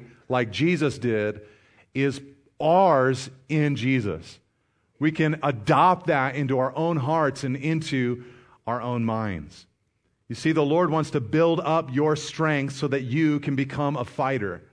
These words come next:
How many of you would say amen to the concept that it takes a courageous fight in this modern day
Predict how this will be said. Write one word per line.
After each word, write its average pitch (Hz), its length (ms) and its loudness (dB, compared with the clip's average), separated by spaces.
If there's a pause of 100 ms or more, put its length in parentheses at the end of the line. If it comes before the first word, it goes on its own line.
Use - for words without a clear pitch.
(640)
How 147 120 -2
many 170 180 2
of 151 100 0
you 165 120 2
would 147 140 -2
say 156 400 2
amen 156 380 2
to 139 80 2
the 143 80 0
concept 147 720 0
that 131 320 2 (400)
it 180 360 2
takes 175 460 2
a 160 140 4
courageous 156 800 2
fight 165 600 4 (380)
in 135 160 -2
this 147 280 0
modern 156 460 2
day 160 500 4